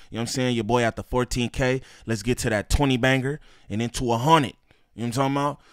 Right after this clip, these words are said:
So shout out to all y'all for that. Shout out Nick Two C's, kid. That's my dog, you feel me? Creating all your boys' artwork and all that. Y'all need any, um, artwork, any assets for,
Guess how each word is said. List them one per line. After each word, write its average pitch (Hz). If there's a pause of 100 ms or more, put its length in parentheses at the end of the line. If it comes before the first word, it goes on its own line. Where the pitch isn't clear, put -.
(160)
So 113
shout 139
out 139
to -
all 131
y'all 127
for 127
that. 127
Shout 139
out 110
Nick 127
Two 143
C's, 151
kid. 147 (460)
That's 117
my 135
dog, 131
you 113
feel 139
me? 139 (260)
Creating 127
all 127
your 123
boys' 127
artwork 123
and 117
all 117
that. 110
Y'all 120
need 131
any, 131
um, 123 (400)
artwork, 135
any 127
assets 139
for, 107